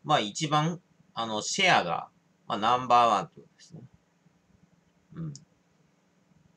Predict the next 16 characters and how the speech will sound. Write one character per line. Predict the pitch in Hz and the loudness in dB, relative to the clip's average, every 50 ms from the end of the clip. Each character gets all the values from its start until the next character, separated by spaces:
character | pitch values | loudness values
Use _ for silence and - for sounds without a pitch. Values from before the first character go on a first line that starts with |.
| _ _ _ _ _ _ _ _ _ _ _ _ _ _ - | _ _ _ _ _ _ _ _ _ _ _ _ _ _ -2
ま | - 113 | 0 2
あ | |
だ | - 160 180 | 4 4 6
か | 208 | 6
ら | 208 202 196 196 - | 6 4 4 2 -2
こ | - 202 202 | -8 -8 -8
そ、 | - 214 190 147 | -4 -4 -2 0
や | 123 110 104 | 0 -2 -2
っ | - - | -4 -4
ぱ | - 104 | -4 -4
り | 87 82 76 - | -4 -4 -8 -4
何 | 131 151 185 202 190 | -2 -2 -2 -2 -2
か | - 123 - | -2 -2 -2
し | - - - 160 | -4 -4 -4 0
ら | 175 180 160 | 2 2 2
の、 | 135 98 78 - | 2 -2 -6 -8